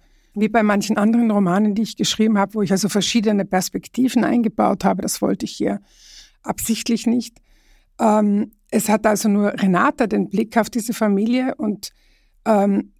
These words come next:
da geht es jetzt zum Beispiel gar nicht um große ökonomische Fragen.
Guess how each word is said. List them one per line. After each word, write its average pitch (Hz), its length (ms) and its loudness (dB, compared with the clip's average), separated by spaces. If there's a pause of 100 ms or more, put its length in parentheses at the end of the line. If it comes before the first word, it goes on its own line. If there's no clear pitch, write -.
da 175 120 0
geht 185 260 0
es - 140 -4
jetzt 196 280 -2
zum 190 140 -6
Beispiel 190 380 -4
gar 180 200 -2
nicht 185 280 -6
um 185 120 -4
große 190 380 -4
ökonomische 190 720 -2
Fragen. 185 600 -2